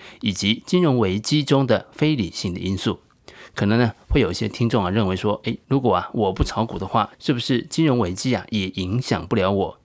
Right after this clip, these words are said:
其实在金融危机当中，受伤最严重的正是一般不炒股的老百姓，因为对金融环境的无知啊，自然也无法回避损失，也才会有所谓的海啸的说法。因为呢，损害是全面性的。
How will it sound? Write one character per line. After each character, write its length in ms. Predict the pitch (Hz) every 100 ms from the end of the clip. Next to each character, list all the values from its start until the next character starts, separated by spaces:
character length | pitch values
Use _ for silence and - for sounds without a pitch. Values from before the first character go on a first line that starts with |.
| _ - - -
其 100 | 147
实 240 | 139 151 -
在 180 | 160
金 180 | 151 185
融 140 | 180 113
危 180 | 98
机 220 | 104 135 123
当 180 | 127
中， 200 | 120 127 160
受 220 | - 143
伤 260 | - 127
最 180 | 127 170
严 320 | 110 90 82
重 220 | 101 151 107
的 160 | 92
正 200 | - 127
是 120 | 110
一 140 | 113 123
般 240 | 113 104
不 160 | 110 143
炒 340 | - - 92
股 180 | 113 90
的 220 | 90 92 -
老 100 | 95
百 160 | 98
姓， 240 | 90 107 90 - - - -
因 120 | 117
为 160 | 113 -
对 160 | 131 117
金 240 | - 165
融 180 | 127 90
环 300 | - 85 90
境 160 | 135
的 100 | 101
无 140 | 85 90
知 180 | - 104
啊， 200 | 92 - -
自 160 | 165
然 160 | 101 107
也 220 | - 98 202
无 120 | 107
法 260 | 110 101 85
回 180 | 98 98
避 120 | 107
损 220 | - 85
失， 260 | - 120 113 - - - -
也 200 | 117 113
才 180 | 135
会 140 | 135 170
有 180 | 104 120
所 200 | - 90
谓 100 | 110
的 160 | 104
海 340 | - - 104 82
啸 280 | - 151 104
的 140 | 90
说 200 | - 107
法。 300 | 101 90 - _ -
因 120 | 110
为 140 | 113 95
呢， 140 | 90 -
损 260 | - 107 85
害 240 | - 156 -
是 240 | - 92
全 240 | - -
面 160 | 90 98
性 180 | - 92
的。 160 | -